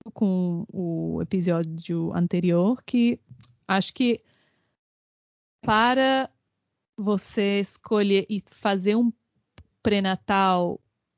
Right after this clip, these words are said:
é, único e indivi-, individual, é interessante você já ter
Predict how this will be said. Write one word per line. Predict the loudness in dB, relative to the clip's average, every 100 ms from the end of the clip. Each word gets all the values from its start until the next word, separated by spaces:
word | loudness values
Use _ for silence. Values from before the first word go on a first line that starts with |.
| _ -8
é, | -6 -6 -6 -6 -8 -12 _ _ -20 -16 -14 -14 -14 -16 -18 -16 -14 -6
único | 0 0 0 -4 -6 -10 -10 _ _ -8
e |
indivi-, | -6 -4 -4 -6 -10
individual, | -8 -6 -4 -4 -4 -2 0 2 2 0 -4 _ _ _ _ _ _ _ _
é | -2
interessante | 0 0 0 0 0 -2 -2
você | -2 -2 0 2
já | 2 0 -2
ter | _ 0 4 4 2